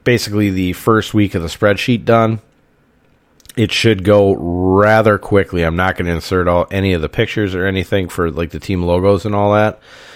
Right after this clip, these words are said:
Um, I'm basically gonna start working right off that first one. That first week, get all the way through week eighteen. I'm gonna try and pound them out as fast as I possibly can. Um,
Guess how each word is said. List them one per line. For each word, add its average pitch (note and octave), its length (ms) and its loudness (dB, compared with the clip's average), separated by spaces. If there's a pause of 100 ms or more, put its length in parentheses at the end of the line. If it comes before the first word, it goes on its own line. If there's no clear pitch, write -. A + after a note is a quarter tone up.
(360)
Um, E2 680 0 (160)
I'm F2 180 -4
basically F#2 460 -2
gonna F2 200 -2
start F2+ 300 0
working F2 400 0
right F2 200 2
off F2 240 -2
that E2 180 0
first F#2 420 -2
one. F2 400 0 (1000)
That G2+ 280 0
first A2 320 2
week, A2 320 0
get A2 280 0
all G#2+ 200 6
the G#2 80 2
way G2+ 160 4
through G2+ 280 0
week F#2 360 -4
eighteen. F#2 500 -2
I'm D#2 80 -2
gonna E2 160 -4
try F2+ 280 0
and D#2+ 80 -4
pound F#2 360 -2
them F2 240 -4
out F2+ 320 -2
as F2+ 160 -4
fast E2+ 420 -2
as E2+ 100 -8
I D#2 100 -4
possibly D#2+ 500 -4
can. A#2+ 420 -2 (1040)
Um, E2+ 760 0